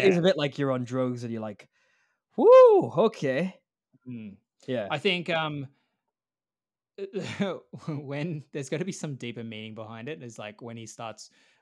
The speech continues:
Speaker 2: working at that new place and he comes out of the elevator and the roof is, like, super low and he's, like, crouching and everywhere's super low.
Speaker 1: Yeah.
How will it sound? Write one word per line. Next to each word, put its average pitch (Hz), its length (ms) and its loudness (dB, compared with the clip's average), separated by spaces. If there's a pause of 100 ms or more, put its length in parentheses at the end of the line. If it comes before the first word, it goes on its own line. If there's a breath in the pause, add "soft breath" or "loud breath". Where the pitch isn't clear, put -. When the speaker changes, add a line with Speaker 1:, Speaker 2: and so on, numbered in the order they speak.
Speaker 2:
working 117 360 -14
at 107 120 -14
that 107 140 -14
new 107 120 -16
place 107 360 -16
and 113 100 -16
he 110 200 -20
comes 117 200 -16
out 107 60 -12
of 104 60 -14
the 101 80 -14
elevator 110 420 -10
and 117 140 -10
the 104 60 -12
roof 101 300 -14
is, 113 120 -14
like, 101 200 -16
super 113 340 -16
low 101 280 -12
and 127 100 -14
he's, 110 140 -16
like, 95 200 -18
crouching 113 400 -14
and 110 120 -12 (120)
everywhere's 113 440 -12
super 120 300 -16
low. 120 240 -12 (340)
Speaker 1:
Yeah. 123 840 -6